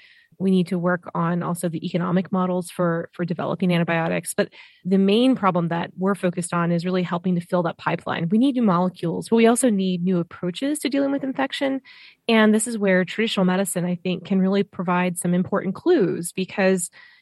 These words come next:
even in our own work, we found that, uh, you know, healers don't always treat an infection with plant products that kill bacteria.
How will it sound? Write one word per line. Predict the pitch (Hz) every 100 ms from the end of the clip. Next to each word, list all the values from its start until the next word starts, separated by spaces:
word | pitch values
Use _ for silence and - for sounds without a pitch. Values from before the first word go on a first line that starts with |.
| _
even | 262 240
in | 214
our | 196 -
own | 202 220
work, | 185 180 170 _
we | 208 196
found | - 190 190 190
that, | 185 185 - - - _ _ _ -
uh, | 269 _ -
you |
know, | 214 190
healers | - 269 254 208
don't | 220 -
always | 196 202 196 180 175 -
treat | - - 254 208
an |
infection | 190 185 180 - 190 180 175
with | 175 185 180 175 _ _
plant | 196 180
products | - 175 175 -
that | 180 -
kill | - 208 196
bacteria. | 165 - - 156 156 147